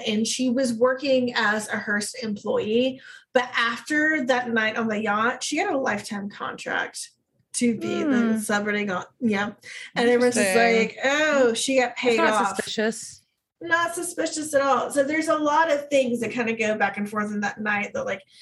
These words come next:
Speaker 1: um, basically said, you know, if you wanted to make, like, Hearst, like, go pale, just say it. And he would just, like, kind of freak out, freak out.
Speaker 2: Hmm.
Speaker 1: So, but honestly, I really, I kinda think that he just got sick and died,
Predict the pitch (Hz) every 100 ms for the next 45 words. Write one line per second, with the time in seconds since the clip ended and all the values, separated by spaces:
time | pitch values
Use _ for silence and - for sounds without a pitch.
0 | - - - 254 240 226 202 254 262 247
1 | 240 240 220 226 208 208 233 226 214 208
2 | 220 220 214 226 214 214 220 220 190 -
3 | 220 208 202 - - 214 196 190 196 -
4 | - 202 _ _ - 220 196 208 180 185
5 | 202 196 185 - - 180 - 175 214 233
6 | - - - - - 220 220 214 190 190
7 | 185 - 175 175 202 180 175 - - -
8 | - - - - - 92 - 269 233 247
9 | 226 - - - - _ - 311 311 -
10 | _ _ _ _ _ - 392 359 339 320
11 | 294 277 247 240 240 233 226 214 214 208
12 | 208 196 190 - 185 185 180 - 185 -
13 | - - - - - - -